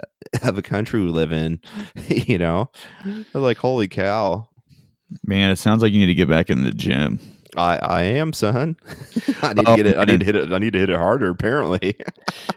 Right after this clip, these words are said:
Speaker 2: You know, uh, you know how I can tell I'm getting old? It's 'cause, uh,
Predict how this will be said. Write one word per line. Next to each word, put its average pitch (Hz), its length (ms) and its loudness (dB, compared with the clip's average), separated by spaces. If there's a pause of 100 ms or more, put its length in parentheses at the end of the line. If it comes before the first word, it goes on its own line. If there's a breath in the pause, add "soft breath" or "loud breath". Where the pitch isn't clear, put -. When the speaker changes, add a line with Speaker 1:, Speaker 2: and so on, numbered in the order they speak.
Speaker 2:
You 123 100 6
know, 127 160 6
uh, 110 320 6
you 95 160 4
know 104 100 6
how 104 100 6
I 98 80 6
can 95 140 0
tell 101 160 4
I'm 98 100 4
getting 92 220 2
old? 87 320 4
It's - 180 -6
'cause, 82 360 0
uh, 78 420 0